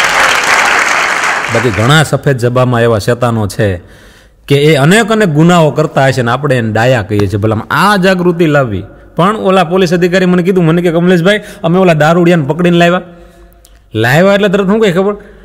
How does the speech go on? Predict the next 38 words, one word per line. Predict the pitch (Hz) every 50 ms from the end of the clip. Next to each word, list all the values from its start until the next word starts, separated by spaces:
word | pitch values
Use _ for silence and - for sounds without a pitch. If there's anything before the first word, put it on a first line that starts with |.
| - -
એ | 143
કે, | 131 147 151
"મારતા | 139 131 135 143 165 175 170 170 190 202
નહીં | 202 202 208 208 220
હો, | 247 294 359 359 - - - - - - - - - - - - - - - - -
ઇજ્જતથી | 147 180 202 175 165 226 220 180 - 214 220
વાત | 214 220 214 202 190
કરજો, | 190 208 202 190 190 208 165 120 98 101 - - - -
લાકડી | 110 120 147 165 165 180 202 202 208
મારતા | 202 202 214 202 185 185 208
નહીં." | 170 156 147
કે, | 156
"ઇજ્જતથી | 180 202 190 269 277 - 285
તારી | 262 277 277 262
યાર | 277 269
વાત | 262 254 254 254
કરવી?" | - 247 226 226 226
કે, | 185 185
"હા." | 160 160 165 160 143 107 - 156 - - - - - - - - - _ _ _ _ _ _ _ _ _ -
એ | 131 135 143
કે, | 147 160 147
"તમારા | 127 120 139 143 151 160 165 156 160 156 151 151 139 135 - - - - - - - -
પી | 143 151
એસ | 156 160 147 127
આઈ | 160 151
વાઘેલા | 139 120 120 127 123 135 151 160 160 151
સાહેબ | 131 156 160 147 147
ક્યાં | 143 147 147 143
છે?" | 127 123 120 117 120 - - - _ _ _ _ - - _ _ _ - - _ _ _ - -
બોલો | 123 120 123 139 143
કે, | 143 208
"પણ | 175 202 196
હા, | 165 131 135 147 156
એક | 151 151 147
તો | - 185
પીને | 151 - - 165 185 226 247 240 175
આવ્યો | 131 120 110 104 101
છે." | 98 110 123